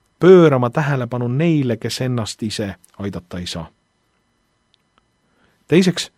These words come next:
kui sa oled selles olukorras, kus sa ennast aidata ei saa, Jumal on sinu abimees.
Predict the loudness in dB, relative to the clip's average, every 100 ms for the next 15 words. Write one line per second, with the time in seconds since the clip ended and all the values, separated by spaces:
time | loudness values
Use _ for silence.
0 | _ 4 6 4 4 2 0 -2 0 2
1 | 2 2 0 -6 -8 -12 -18 _ -8 -6
2 | -6 -6 -6 -8 -10 -10 -12 -12 -12 -14
3 | -16 _ _ _ _ _ _ _ _ _
4 | -4 2 2 2 -2 -8 -8 -8 -8 -8
5 | -14 -16 -20